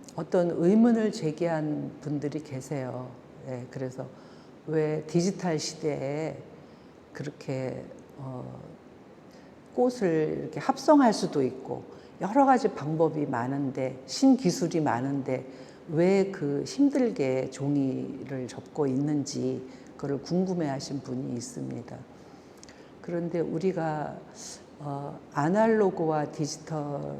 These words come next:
시대를 구분하는 것보다는, 어, 사람인 저한테는 아날로그적인 어떤 감각, 촉각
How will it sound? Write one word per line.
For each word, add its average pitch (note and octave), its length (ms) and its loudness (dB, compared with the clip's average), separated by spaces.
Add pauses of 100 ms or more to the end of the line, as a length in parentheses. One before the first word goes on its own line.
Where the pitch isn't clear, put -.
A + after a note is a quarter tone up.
(120)
시대를 C#3+ 520 -6
구분하는 D3 680 -2
것보다는, C3 1040 -2 (1160)
어, C3+ 440 -4
사람인 B3 680 8
저한테는 C#3+ 840 0 (380)
아날로그적인 E3 1120 2
어떤 C#3 600 -4 (420)
감각, C#3+ 680 -2 (500)
촉각 - 640 -2